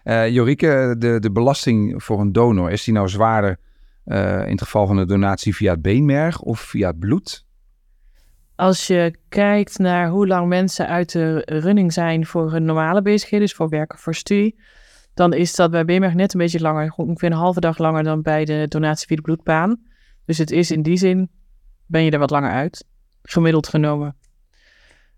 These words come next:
Speaker 2: De bijwerkingen die mensen ervaren zijn natuurlijk van heel verschillende aard. Bij de donatie via de bloedbaan, baan heb je hele andere klachten en bijwerkingen dan bij een donatie via het beenmerg.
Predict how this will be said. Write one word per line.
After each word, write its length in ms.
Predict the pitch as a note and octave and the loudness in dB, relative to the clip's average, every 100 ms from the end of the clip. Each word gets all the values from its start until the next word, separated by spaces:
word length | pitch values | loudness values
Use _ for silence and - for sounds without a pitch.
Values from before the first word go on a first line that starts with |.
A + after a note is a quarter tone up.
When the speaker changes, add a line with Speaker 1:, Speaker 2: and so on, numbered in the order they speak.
| - | 0
Speaker 2:
De 500 | E3+ D#3+ D#3+ D#3 D3+ | 2 4 2 0 -2
bijwerkingen 840 | C3 E3 E3 F#3+ F3+ E3+ E3 D#3+ D#3+ | -2 0 2 2 0 -2 -2 -2 0
die 120 | F3+ | 0
mensen 280 | F3 E3+ D#3 | 0 -2 -4
ervaren 280 | E3 D#3 | -2 -4
zijn 120 | E3 D#3+ | -2 -4
natuurlijk 260 | E3+ - | -4 -2
van 100 | F3 | 0
heel 120 | G3 | 0
verschillende 680 | F3+ E3+ - F#3 E3+ D#3+ C#3+ - | -2 -6 0 0 2 0 -2 -4
aard. 600 | D#3 D#3 F3+ G#3 - - - | -4 0 0 -2 -8 -18 -4
Bij 360 | D#3+ D#3 D#3 | -2 0 -2
de 240 | D3+ D3+ D3 | -2 -2 -2
donatie 320 | D3+ D#3 D3+ | 0 0 0
via 100 | D3+ | -2
de 60 | D3+ | 0
bloedbaan, 420 | E3+ - D3+ D3+ - - | -2 0 -4 -4 -8 -6
baan 280 | - D#3 D3+ | -2 0 0
heb 200 | D#3 D#3 | -2 -2
je 120 | - | -2
hele 340 | D3+ E3 F3+ - | 0 2 0 0
andere 340 | D#3+ D#3+ D#3 | -2 -2 -2
klachten 300 | - D#3 - | -2 -2 -2
en 60 | D#3 | -4
bijwerkingen 380 | D#3 D3+ D#3 | -2 -4 -4
dan 100 | D#3 | -4
bij 340 | D3+ D3 D3 - _ | -2 -4 -4 -10 _
een 120 | D3 | -2
donatie 460 | D3+ D3+ D3+ - D3+ | 0 0 0 -2 -2
via 120 | D3+ | 0
het 100 | C#3+ | 0
beenmerg. 480 | C#3 C#3+ D3 D#3 | -2 -2 -2 -6